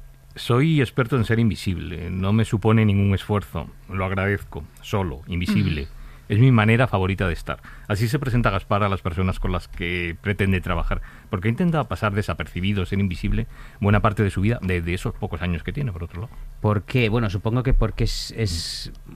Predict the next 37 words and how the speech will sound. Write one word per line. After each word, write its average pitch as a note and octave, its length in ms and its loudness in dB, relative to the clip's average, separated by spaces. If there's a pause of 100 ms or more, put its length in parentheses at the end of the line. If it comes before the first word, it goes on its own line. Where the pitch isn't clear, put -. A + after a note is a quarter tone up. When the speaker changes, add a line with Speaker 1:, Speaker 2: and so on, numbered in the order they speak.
(340)
Speaker 3:
muy A2+ 880 2
fácil A2 460 -2
que, G#2+ 480 2
que A#2 140 0
un A#2 80 2
protagonista A#2 560 0
sea A2 140 0
de G2 40 2
algún G#2+ 240 2
modo G#2+ 180 2
un G#2 100 0
trasunto G2+ 480 -2
de F#2+ 100 0
su G2+ 100 -4
autor, G2+ 460 -2
y F#2 280 -6
yo G2 420 -2
soy G#2 160 -4
una G2+ 100 0
persona G2+ 380 -2 (160)
que G2+ 120 -2
siempre G2 840 0
está G2 200 -2
mejor F#2+ 340 -2
como G2 260 2
allí F2+ 200 2
mirando G2 280 2
desde F#2+ 160 2
una F#2+ 120 2
esquina, E2+ 480 -4
escondido G2 760 0
y F#2+ 200 -2
mirando F#2+ 300 0
a - 20 2
ver G2 160 -2
qué F2 100 -6
pasa. - 360 -10